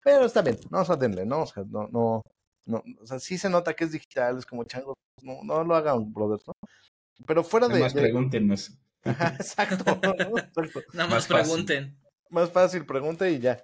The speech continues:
Speaker 1: ¿no? Pero bueno, fuera de ese, de ese detalle, eh, eh, me parece que está, está muy bien construida, eh, en muchos sentidos. Y, este, mm, y hay mucho crew mexicano,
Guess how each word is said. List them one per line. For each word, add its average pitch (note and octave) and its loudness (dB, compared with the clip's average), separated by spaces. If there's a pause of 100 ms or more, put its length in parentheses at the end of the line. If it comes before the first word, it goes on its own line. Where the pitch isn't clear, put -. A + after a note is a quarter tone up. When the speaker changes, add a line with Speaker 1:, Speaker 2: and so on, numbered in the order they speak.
(120)
Speaker 1:
¿no? E3+ -10 (320)
Pero F3+ 4
bueno, F3+ 0
fuera A3 2
de G3+ 2
ese, F#3 -2
de D#3 -4
ese D#3+ -6
detalle, D3 -2
eh, A2+ 2
eh, A2 0
me A2+ 0
parece B2 -12
que - -10
está, C3 2
está A#2+ -4
muy C3 2
bien C3 0
construida, C#3+ -2 (180)
eh, G#2+ 0
en A2+ 0
muchos B2+ -2
sentidos. D#3+ 2 (800)
Y, E3 2
este, G#2 2
mm, G2 0 (880)
y D3 2
hay D#3 4
mucho D#3+ -6
crew C#3+ -4
mexicano, A#2 -2